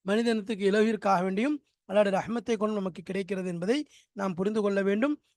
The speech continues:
அல்லாஹு தஆலா எல்லா விஷயங்களும் விளங்கக்கூடிய தௌஃபீக்கை தந்தருள்வானாக. ஒவ்வொரு விஷயத்தினுடைய ஹிக்மத்தையும் அறியக்கூடிய பாக்கியத்தை தந்து அருள் புரிவானாக.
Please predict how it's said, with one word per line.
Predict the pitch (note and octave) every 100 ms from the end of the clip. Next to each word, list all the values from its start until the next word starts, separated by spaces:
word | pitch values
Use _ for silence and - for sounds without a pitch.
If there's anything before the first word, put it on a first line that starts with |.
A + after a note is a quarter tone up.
| -
அல்லாஹு | G3 A3 F#3+ F3+
தஆலா | F#3+ G3 F#3 E3 - _ _
எல்லா | G3+ G3 G#3+
விஷயங்களும் | F#3+ G3 A3+ A#3 G3+
விளங்கக்கூடிய | G#3 G#3+ G#3 G#3 G3
தௌஃபீக்கை | F#3+ F3 G#3 F3+
தந்தருள்வானாக. | F3+ F3 F3+ F3+ F3 F3+ F#3 G#3+ G3 - _ _ _ _ _ _ _ G#3+
ஒவ்வொரு | A#3 G#3+
விஷயத்தினுடைய | G3 A3+ G3+ G#3+
ஹிக்மத்தையும் | F#3 G3 B3+ A3+ A#3+ A3
அறியக்கூடிய | G3 A3 F#3+ G#3 G3+
பாக்கியத்தை | F3+ F3+ G#3+ G#3
தந்து | G3 F#3+ F3+
அருள் | E3+
புரிவானாக. | F3 E3+ E3 E3+